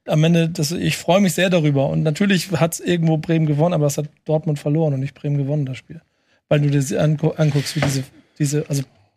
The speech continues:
brauchen wir nicht, wie diese Tore ge-, einfach gefallen sind. Der letzte Pass zum drei zu zwei in der fünfundneunzigsten Minute, so, da, da, da reißt dir jeder Kreisliga-Trainer den Kopf für ab, wenn du als, äh, Verteidiger da so läufst. So, und das ist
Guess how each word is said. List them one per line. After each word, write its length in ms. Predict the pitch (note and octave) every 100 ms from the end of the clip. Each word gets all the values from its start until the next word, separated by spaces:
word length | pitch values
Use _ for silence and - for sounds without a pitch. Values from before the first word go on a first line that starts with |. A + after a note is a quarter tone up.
| _
brauchen 220 | D3 G#3+
wir 60 | A#3+
nicht, 260 | F3+ E3+ E3+
wie 80 | F3+
diese 220 | F#3+ F#3+
Tore 280 | B3 B3+ F3+
ge-, 100 | E3
einfach 220 | D3 C#3+
gefallen 320 | D3 - D3
sind. 100 | C#3+ D#3
Der 60 |
letzte 320 | E3+ C4 -
Pass 400 | A3 G#3+ G#3+ - - - _
zum 200 | - G3
drei 200 | F3+ F#3+
zu 140 | -
zwei 420 | E3+ - F3+ D3+ B2 - _ -
in 100 | F#3+
der 220 | F#3 E3
fünfundneunzigsten 880 | - - G#3 G#3 F#3 F#3 F3+ D#3 E3
Minute, 340 | E3 D#3+ D#3
so, 200 | C#3 C#3
da, 240 | D3 D#3 D#3+
da, 220 | F3+ F3 D#3+ D#3+
da 180 | D3 D#3
reißt 340 | D3 F3+ -
dir 60 | D#3
jeder 300 | F3+ F#3 E3
Kreisliga-Trainer 1500 | - - F3 - F3 D#3 C#3+ - _ - - - D#3 D3
den 140 | C#3+ C#3+
Kopf 200 | F3+ -
für 180 | D3+
ab, 160 | D3+ D3+ - - _ _
wenn 120 | -
du 80 | D3
als, 260 | E3 D3 -
äh, 180 | A#3+ F3
Verteidiger 520 | D3+ D3 D#3+ D3+ D3
da 100 | C#3+
so 100 | C#3
läufst. 380 | D#3 D3+ - _ _
So, 60 | E3
und 240 | G3 D#3+
das 120 | C#3+
ist 180 | C#3 C#3